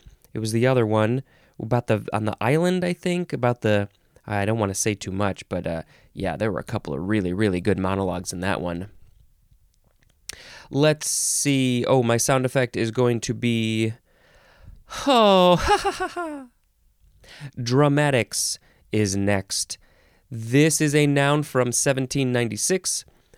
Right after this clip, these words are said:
One, the study or practice of theatrical arts, like acting and stagecraft.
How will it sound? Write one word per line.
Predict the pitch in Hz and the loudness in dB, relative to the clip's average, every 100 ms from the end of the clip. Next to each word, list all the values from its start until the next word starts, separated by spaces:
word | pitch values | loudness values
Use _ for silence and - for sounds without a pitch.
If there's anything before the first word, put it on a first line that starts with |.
| - | -4
One, | 110 127 127 107 101 _ _ _ - | 2 4 4 0 -4 _ _ _ -6
the | 113 | -2
study | 143 - 180 208 220 - | 0 2 0 0 -2 0
or | 165 | 0
practice | 151 - 135 - 147 139 - | 0 0 0 0 -2 -2 0
of | 123 123 120 - | 0 0 -4 -18
theatrical | - 127 110 117 160 170 170 165 | -4 0 2 2 0 -4 -2 0
arts, | 120 120 - - - _ _ _ - | 2 2 0 -4 -6 _ _ _ -6
like | 117 131 143 - _ _ | 0 2 2 -4 _ _
acting | - 214 - 139 110 98 90 _ _ | -6 -6 -2 2 2 2 -4 _ _
and | 113 95 82 | -2 -2 -2
stagecraft. | - - 123 147 104 - - 107 78 - - - | -2 0 2 2 2 -4 -4 -4 -4 -8 -16 -20